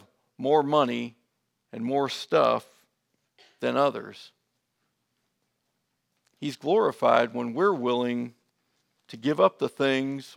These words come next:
or thing, the thing or things that we hold dearest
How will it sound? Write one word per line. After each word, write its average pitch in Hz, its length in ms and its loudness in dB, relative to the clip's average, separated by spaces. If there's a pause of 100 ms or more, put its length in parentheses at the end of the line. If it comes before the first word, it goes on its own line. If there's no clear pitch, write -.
or 117 180 -6
thing, 143 440 -2 (260)
the 131 100 -4
thing 175 300 2
or 131 140 -2
things 123 720 -2
that 123 360 0 (300)
we 147 140 -4
hold 143 340 -2
dearest - 640 -8